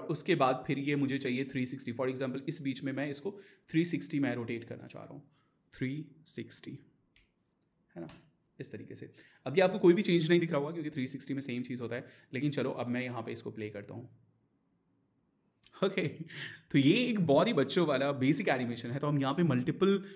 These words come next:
अ, चीज़ों का combination बना करके भी जो है वो इसको animate कर सकते हैं। अब यहाँ पे इसको हम delete भी कर सकते हैं।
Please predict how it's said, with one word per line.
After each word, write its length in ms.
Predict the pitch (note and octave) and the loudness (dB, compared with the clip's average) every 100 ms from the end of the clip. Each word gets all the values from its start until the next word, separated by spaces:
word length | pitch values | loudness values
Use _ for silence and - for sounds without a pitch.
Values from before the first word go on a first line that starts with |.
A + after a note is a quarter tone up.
| - - | -12 -2
अ, 120 | B2+ | -2
चीज़ों 280 | C3+ C3 C#3 | 0 -2 -2
का 120 | D#3+ | -2
combination 580 | D#3 A#2 B2 C3 D#3 F3 | -2 0 2 2 2 0
बना 300 | C#3 A#2+ A#2 C#3 | 0 -2 -2 -4
करके 180 | D#3+ E3+ | -2 0
भी 100 | D#3+ | 0
जो 100 | C#3+ | -2
है 120 | A#2+ | -4
वो 280 | C3+ F#3 - | -2 -4 -4
इसको 280 | C#3 - G#3+ | -10 -6 -4
animate 280 | B2 B2 A#2+ | -2 -4 -4
कर 80 | B2 | -8
सकते 220 | A2+ - | -12 -12
हैं। 60 | D3 | -10
अब 60 | C#3 | -6
यहाँ 140 | C#3 | -4
पे 80 | D3 | -4
इसको 180 | C#3+ C3 | -6 -6
हम 80 | |
delete 240 | A#2 A#2+ B2+ | -6 -6 -4
भी 80 | C#3 | -6
कर 100 | B2+ | -6
सकते 220 | B2 | -8
हैं। 80 | B2+ | -10